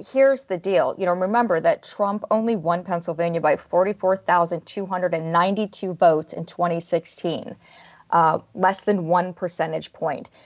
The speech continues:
So he can't afford to lose any of the voters that he had, and he can't afford for Democrats to turn out, which they really did not do in twenty sixteen.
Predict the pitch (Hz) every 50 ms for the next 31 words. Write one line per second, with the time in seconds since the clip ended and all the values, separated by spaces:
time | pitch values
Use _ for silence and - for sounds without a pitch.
0 | _ _ - - 202 170 160 170 - 262 262 - 302 302 294 294 294 - 240 233
1 | 226 202 202 185 185 196 196 202 208 196 - - 180 180 190 208 214 - 247 202
2 | 180 180 180 180 180 190 185 - - 175 160 - - 202 190 185 - 220 220 190
3 | 160 147 - - 220 - - - - - _ _ _ _ - 196 190 190 185 190
4 | 185 - - 226 226 226 240 233 - 208 196 196 190 190 185 175 165 185 190 202
5 | 208 202 - 175 160 - - - 180 170 - - 190 185 165 160 160 165 - -
6 | 180 175 - - 180 170 170 208 214 208 202 202 190 175 180 175 170 - - 156
7 | 185 185 170 165 165 165 - 175 170 - - 180 170 165 165 - - - 165 -
8 | - - - 170 160 127 - -